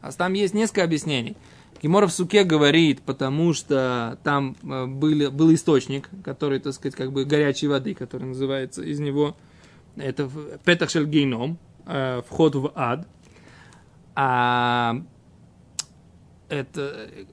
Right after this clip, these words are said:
ш-, пророк Ирмияу говорил, да, что почему это вход в геном? Потому что в этом месте они приносили детей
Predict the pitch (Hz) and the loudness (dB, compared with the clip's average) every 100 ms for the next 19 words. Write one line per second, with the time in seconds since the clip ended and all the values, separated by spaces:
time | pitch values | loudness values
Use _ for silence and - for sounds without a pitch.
0 | - - - - - - 151 185 185 196 | -20 -20 -20 -14 -8 -2 2 2 2 2
1 | 240 277 196 180 165 147 135 151 - - | 4 4 6 4 4 2 2 -2 -4 -6
2 | 170 175 165 - 170 147 143 147 123 120 | 0 0 0 -2 0 0 -2 -2 -2 -6
3 | 120 131 175 185 156 156 185 185 196 247 | -6 -4 -4 -2 0 0 0 -2 -2 -4
4 | 262 - 185 151 175 202 175 160 151 - | -6 -6 -6 -2 -4 -2 -2 -2 -4 -6
5 | 226 208 170 202 - - - 147 151 - | -4 0 0 -2 -10 -12 -10 -8 -8 -6
6 | 208 214 156 | 0 2 2